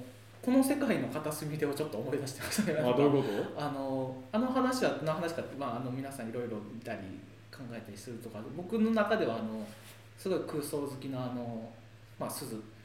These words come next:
Speaker 1: すずちゃん、すずさん
Speaker 2: すずちゃん、うん。
Speaker 1: が、まあ、どんどんこう嫁いで色々やってる中、
Speaker 2: うんうん。
Speaker 1: こう戦争が始まってどんどんシリアスになっていくけど、まだ
Speaker 2: うん。
Speaker 1: 空想は想像力みたいなものは生きてきたけど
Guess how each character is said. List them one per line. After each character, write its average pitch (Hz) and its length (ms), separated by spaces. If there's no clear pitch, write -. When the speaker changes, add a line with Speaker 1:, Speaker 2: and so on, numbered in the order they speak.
Speaker 1:
す - 140
ず 110 140
ち - 100
ゃ - 20
ん、 - 40
す - 120
ず 143 160
さ 104 80
ん - 20
Speaker 2:
す - 0
ず - 20
ち 107 40
ゃ 98 40
ん、 104 200
う 104 160
ん。 - 20
Speaker 1:
が、 196 220
ま 175 200
あ、 - 20
ど 143 120
ん 113 80
ど 107 80
ん 104 40
こ 107 140
う - 140
嫁 113 120
い - 20
で 110 80
色 110 160
々 113 160
や 110 240
っ - 20
て 120 140
る 107 80
中、 98 60
Speaker 2:
う 95 40
ん - 40
う - 40
ん。 - 40
Speaker 1:
こ 151 180
う - 0
戦 165 180
争 160 360
が 151 100
始 160 200
ま 160 120
っ - 220
て 127 200
ど 160 140
ん 160 100
ど 143 80
ん 131 60
シ - 120
リ 156 80
ア 135 60
ス - 60
に 139 60
な 131 40
っ 127 40
て 190 100
い 190 40
く - 80
け 254 60
ど、 196 80
ま 143 140
だ 147 260
Speaker 2:
う 233 40
ん。 233 180
Speaker 1:
空 202 140
想 170 320
は 156 360
想 190 220
像 185 220
力 117 180
み 110 120
た 117 100
い 113 60
な 110 80
も 113 120
の 113 100
は 104 60
生 107 60
き - 100
て 120 120
き - 100
た 117 80
け 110 140
ど - 80